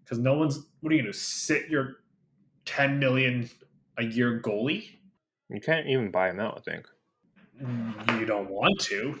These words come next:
Speaker 1: trust me.
Speaker 2: No, no, no, I get it, but I'm saying, like, you can't even buy him right now, I think, right?
Speaker 1: Like, at this point, if you're a Florida fan, you are pushing for a lockout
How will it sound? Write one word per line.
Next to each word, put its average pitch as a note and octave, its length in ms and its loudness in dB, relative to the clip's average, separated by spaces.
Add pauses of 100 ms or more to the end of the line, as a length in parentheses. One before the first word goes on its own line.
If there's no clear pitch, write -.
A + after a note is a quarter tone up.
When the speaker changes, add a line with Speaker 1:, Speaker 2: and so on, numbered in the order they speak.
Speaker 1:
trust C3+ 320 -2
me. A2 340 -10 (360)
Speaker 2:
No, F3 160 2
no, C#3+ 160 2
no, G#2 100 0
I E2+ 100 0
get G2+ 140 4
it, F2+ 60 0
but F2+ 60 -4
I'm G2+ 60 -8
saying, G#2+ 140 -2
like, G2 180 -2 (380)
you A2 80 -6
can't C#3 160 2
even B2 140 0
buy G2 180 4
him G#2+ 180 0
right F2 160 -2
now, D#2+ 140 -10
I D#2+ 80 -6
think, D#2+ 380 -18
right? F#2 260 -6 (720)
Speaker 1:
Like, D3+ 240 0 (420)
at D#3 200 2
this F#3+ 200 0
point, B2+ 480 2 (640)
if C3+ 220 -2
you're E3+ 100 10
a C3 60 6
Florida D3 420 2
fan, G#2+ 540 0
you D3+ 320 4
are A#2 480 2 (720)
pushing F3 420 6
for B2+ 260 0
a G2+ 140 2
lockout A2 680 0